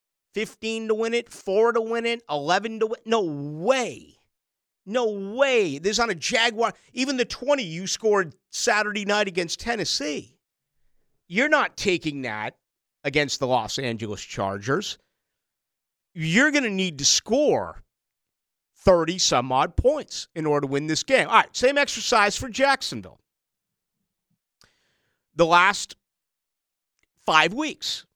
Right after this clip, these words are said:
okay? They held Tennessee to sixteen. They held Houston to three. They held New York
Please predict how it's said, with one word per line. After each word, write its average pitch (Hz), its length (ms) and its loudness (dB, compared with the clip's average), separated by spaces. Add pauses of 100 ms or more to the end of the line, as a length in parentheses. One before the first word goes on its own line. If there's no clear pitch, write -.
(120)
okay? 165 380 0 (1160)
They 156 180 4
held 160 240 2
Tennessee 240 480 0
to 160 80 -6
sixteen. - 540 -8 (800)
They 147 140 2
held 160 260 2
Houston 233 460 -4
to 180 60 -2
three. - 580 -8 (580)
They 160 120 0
held 208 260 2
New 208 100 -4
York 226 400 2